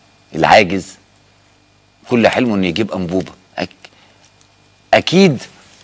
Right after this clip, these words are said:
علشان يشرب كوباية شاي، مش عايز حاجة تانية، يعمل شوية شوربة عدس يغمس بيهم كده عيش مقدد، بتبقى حلوة قوي مع حتة بصلة ومخلل في الشتاء القارس ده. واضح انه ما عندوش حد، فنزل بنفسه،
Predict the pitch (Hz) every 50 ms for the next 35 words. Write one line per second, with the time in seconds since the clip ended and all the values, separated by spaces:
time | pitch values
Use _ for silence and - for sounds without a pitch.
0 | - _ _ _ - - 92 104 104 - 160 170 170 160 151 156 170 - - 139
1 | 123 - - 113 113 135 123 - - 123 101 95 - - - - _ _ _ _
2 | _ _ _ - - 156 185 196 - - 196 185 185 - 180 170 139 - - -
3 | _ _ _ _ _ - - 185 190 196 175 - 185 185 - - 180 170 160 160
4 | 156 131 147 - - - - - - _ _ - - 113 131 165 156 151 147 113
5 | 101 143 156 143 120 - 151 147 120 107 135 135 - - - - - - 117 -
6 | 139 117 113 110 135 - - - - - - - - - _ - - 170 - -
7 | - 147 170 160 143 - 147 160 151 131 131 120 98 - 135 - - 135 107 104
8 | 135 127 - 127 120 113 110 95 - - 131 131 127 123 113 98 - - - -
9 | - - - - - _ _ - - 131 - - - 190 180 - 135 127 120 107
10 | 95 87 - _ - - 139 151 147 143 131 117 113 92 85 82 113 104 - -
11 | - _ _ _ _ _ _ _ - 123 139 156 123 113 139 139 117 95 110 131
12 | 120 139 135 - - 135 120 101 - 95 - 127 131 143 117 135 113 90 110 113
13 | 117 110 - - - 87